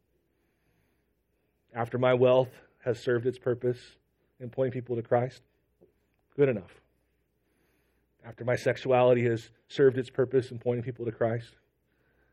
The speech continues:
after my singleness has served to point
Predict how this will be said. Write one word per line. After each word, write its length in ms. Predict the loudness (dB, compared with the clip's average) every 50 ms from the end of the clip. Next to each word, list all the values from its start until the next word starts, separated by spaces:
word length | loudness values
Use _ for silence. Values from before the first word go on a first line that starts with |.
| _ _ _ _ _ _ _ _ _ _ -10
after 220 | -10 -8 -8 -6
my 160 | -4 -4 -4
singleness 600 | -4 -4 -4 -4 -2 -2 -2 0 -2 -4 -4 -6
has 180 | -14 -14 -10 0
served 320 | 4 6 6 6 6 4
to 120 | -6 -8 -10 -10 _ _ _ _ _ _
point 200 | -4 -4 -4 -4